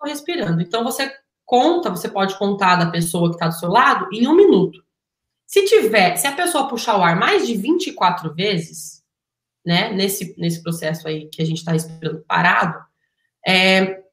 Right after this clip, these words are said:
é um sinal que ela precisa ir pro pronto atendimento, porque é um sinal que ela já está aumentando a frequência respiratória dela.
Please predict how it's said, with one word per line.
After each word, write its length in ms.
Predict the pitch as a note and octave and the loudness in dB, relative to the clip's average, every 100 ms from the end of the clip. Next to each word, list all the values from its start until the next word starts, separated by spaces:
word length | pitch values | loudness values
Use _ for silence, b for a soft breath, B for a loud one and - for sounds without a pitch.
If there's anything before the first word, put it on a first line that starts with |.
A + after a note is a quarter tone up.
| - | -4
é 140 | G3 G#3+ | 0 2
um 100 | B3+ | 0
sinal 540 | - B3 F#3 F#3 C4 | -2 0 4 4 2
que 100 | C4+ | 0
ela 140 | B3 | 0
precisa 380 | B3 B3 B3+ A#3+ | 0 -4 -6 -6
ir 120 | C4 C4 | -6 -6
pro 140 | C4 | -8
pronto 240 | C4 B3+ | -4 -4
atendimento, 680 | C4 C4 C4 C4+ D#4 - C4 | -4 -4 -4 -2 0 0 -2
porque 180 | G#3+ A3+ | -2 -2
é 40 | |
um 140 | A3 A#3 | 0 -2
sinal 280 | A3+ A3 | 2 2
que 60 | A3+ | 4
ela 140 | A#3 | 0
já 180 | A#3 B3+ | 2 0
está 220 | D#4+ - | -2 2
aumentando 520 | A#3+ A#3+ A3+ A#3 C4 C4+ | 2 2 0 2 2 0
a 40 | |
frequência 400 | B3+ B3 A#3+ B3 | -6 -4 -4 -2
respiratória 600 | A#3+ A#3+ B3 B3 A#3+ C#4 | -6 0 0 2 0 0
dela. 340 | B3+ D#3 D3+ | 0 -2 -2